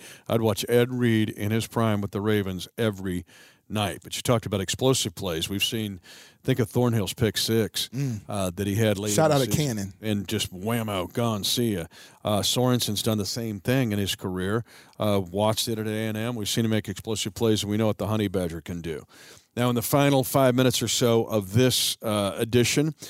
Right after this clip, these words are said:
Speaker 1: of our Defending the Kingdom podcast, Mitch Holthus with you along with Sean Barber as we get ready to refit the backpack and climb up the hill. Again,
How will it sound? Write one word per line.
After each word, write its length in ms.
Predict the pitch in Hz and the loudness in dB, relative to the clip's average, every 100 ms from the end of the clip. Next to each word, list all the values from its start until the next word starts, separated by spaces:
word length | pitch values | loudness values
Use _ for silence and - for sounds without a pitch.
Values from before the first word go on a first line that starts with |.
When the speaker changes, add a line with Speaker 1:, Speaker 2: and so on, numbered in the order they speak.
| - - - | -20 -14 -4
Speaker 1:
of 180 | 107 | 0
our 160 | 113 110 | 2 2
Defending 480 | 101 - 131 123 113 | 0 2 4 4 0
the 80 | 107 | -2
Kingdom 480 | 131 120 107 104 - - | 0 0 0 -4 -8 -10
podcast, 600 | 113 110 101 120 131 - | -2 0 0 2 2 2
Mitch 160 | 110 - | -2 0
Holthus 340 | 117 107 107 | 0 0 -2
with 180 | 113 101 | -2 -2
you 120 | 113 | 0
along 260 | 107 110 113 | 0 0 0
with 140 | 101 | -2
Sean 300 | - 110 101 | 0 0 0
Barber 400 | 95 95 95 113 - - - - - | -2 -2 0 -2 -2 -12 -20 -18 -4
as 200 | 107 104 | -2 0
we 80 | 104 | 0
get 140 | 104 | 0
ready 200 | 107 113 | 2 2
to 80 | 101 | 2
refit 320 | 113 117 110 - | 2 0 -2 -8
the 100 | 98 | 0
backpack 640 | 117 113 - 110 120 - | 0 0 0 -2 -2 -6
and 100 | 92 | -8
climb 360 | - 110 117 113 | -4 0 0 0
up 120 | 107 | -2
the 80 | 98 | -2
hill. 260 | 113 135 120 | 2 4 2
Again, 320 | 101 113 | 2 -2